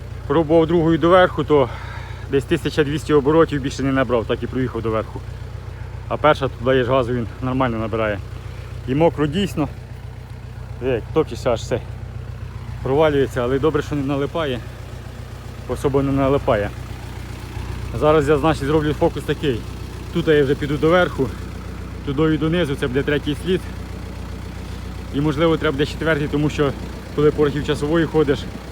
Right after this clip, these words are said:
получаються рови. А може, і з раї не буде. От. То таким чином я вже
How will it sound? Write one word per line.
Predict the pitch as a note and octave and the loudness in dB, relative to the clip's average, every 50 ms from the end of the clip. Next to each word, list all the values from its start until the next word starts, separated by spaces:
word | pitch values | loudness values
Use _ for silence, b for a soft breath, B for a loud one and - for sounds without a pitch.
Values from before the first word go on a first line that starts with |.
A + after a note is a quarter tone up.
| - - - - - - - - | -10 -10 -10 -12 -14 -14 -8 -6
получаються | C3+ C3+ C#3 - D#3 D3 C#3+ C#3 - D3 C#3+ | -4 -4 -2 0 2 2 2 2 2 2 2
рови. | D3 D3+ D3+ C#3 A2 G2 F#2 - - - - - - - - - - G#1+ - - - - - - - - - - - - - - - - - - - - - - - - | 4 4 4 4 2 0 -2 -6 -10 -10 -10 -10 -10 -10 -10 -10 -10 -10 -10 -10 -10 -10 -10 -10 -10 -8 -8 -10 -10 -10 -10 -10 -10 -10 -10 -10 -10 -10 -10 -10 -10 -8
А | B2 D3+ | -6 -4
може, | G3 G#3 - D3 | -4 -2 -2 -2
і | B2 | -2
з | A2+ | -2
раї | B2 B2+ B2+ B2 A#2+ | 0 0 0 0 0
не | A#2 | -2
буде. | A2+ C3 D#3+ B2+ A2+ - - - - - - - - - - - - C3 C3+ | -2 0 0 0 -2 -2 -4 -8 -8 -8 -8 -10 -8 -8 -8 -8 -4 -2 0
От. | C3 A#2+ - - - - | 0 0 -2 -4 -4 -2
То | D3+ | 0
таким | - D#3+ - - F3 E3 D3 | 0 0 0 2 2 2 4
чином | - F3 E3+ D#3+ D#3 D3+ | 4 4 4 4 4 4
я | D#3 D3+ | 4 4
вже | C#3 C3 D3+ C#3+ | 4 4 2 2